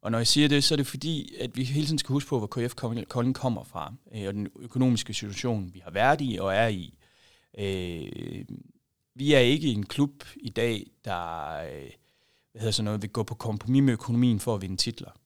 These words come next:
Øh, d-, der er vi ikke. Det, det handler for os om at fremtidssikre og sikre, at vi har en stabil drift i K F Kolding, og så vil vi gerne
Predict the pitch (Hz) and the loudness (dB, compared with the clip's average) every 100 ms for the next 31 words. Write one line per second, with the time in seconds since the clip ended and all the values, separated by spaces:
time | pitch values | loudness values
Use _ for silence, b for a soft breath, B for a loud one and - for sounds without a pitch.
0 | _ 92 78 60 _ _ _ _ _ _ | _ -20 -20 -20 _ _ _ _ _ _
1 | _ _ - _ - - 127 113 131 107 | _ _ -20 _ -16 -4 2 4 2 0
2 | 95 - - 113 110 110 123 147 135 127 | -6 -12 -8 -6 -4 0 4 4 2 2
3 | 104 127 - 113 113 - 107 - 110 131 | 0 2 2 0 -2 -6 -10 0 2 2
4 | 113 107 104 107 87 - 123 110 - 95 | 2 2 2 -2 -2 0 0 -6 -10 -6
5 | 110 104 76 - - 85 127 98 90 135 | -2 -2 -4 -10 -10 -6 -6 -6 -4 -4
6 | - - - 110 113 - 104 113 - B | -4 -14 -6 -4 -4 -4 -2 -4 -8 B
7 | B B - - - - 160 127 95 92 | B B 2 6 6 10 8 8 0 -4
8 | - 87 90 92 | -4 -4 -2 -4